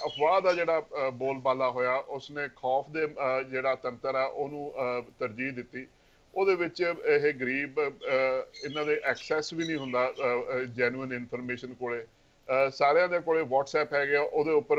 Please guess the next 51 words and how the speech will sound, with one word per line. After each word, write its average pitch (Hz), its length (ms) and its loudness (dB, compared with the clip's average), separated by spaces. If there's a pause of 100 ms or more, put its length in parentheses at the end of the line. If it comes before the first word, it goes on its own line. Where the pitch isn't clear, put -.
(100)
ਰਿਊਮਰ 135 320 0
ਆ 139 140 6
ਜਾਂਦੀ 139 320 -2
ਆ, 135 140 4
ਟੈਕਨੋਲੋਜੀ 131 640 -2
ਅਵੇਲੇਬਲ 131 520 -2
ਆ, 131 40 2
ਉਹਦੇ 135 200 0
ਤੇ 135 160 -4
ਰਿਊਮਰ 127 340 -2
ਆ 127 140 4
ਗਈ 131 140 -2
ਵੀ, 131 200 -6
ਅਹ, 127 280 0
ਫਿਰ 135 220 -4
ਹੁਣ 131 200 -6
ਇਹ, 131 220 -2
ਅਹ, 127 320 2
ਲੋਕਾਂ 123 340 -2
ਨੂੰ 131 120 -6
ਸ਼ੁਰੂ 143 220 -6
ਹੋ 131 140 -2
ਗਿਆ 127 180 -2 (540)
ਕਿ 143 400 4
ਸ਼ਾਇਦ 139 400 2
ਮਰ 131 260 2
ਹੀ 143 120 4
ਜਾਣਾ, 135 400 2 (100)
ਇਹ 139 220 2
ਐਡੀ 135 240 -2
ਵੱਡੀ 131 260 0
ਬਿਮਾਰੀ 127 400 -2
ਹੋ 131 120 -2
ਗਈ 127 120 -4
ਆ, 135 80 2
ਸਭ 135 260 0
ਨੇ, 147 160 -2
ਅਹ, 123 520 -2
ਖਤਮ 127 240 -6
ਹੋ 123 160 -4
ਜਾਣਾ 127 240 -4
ਇੱਥੇ। 123 240 -8 (440)
ਤੇ 143 120 0
ਫਿਰ 156 340 2
ਲ-, 156 500 2
ਲੱਗਦਾ 139 360 4
ਇਹ 151 140 6
ਆ 151 80 2
ਕਿ 151 160 -4
ਜੀ 151 200 -4
ਸਾਡਾ, 139 360 0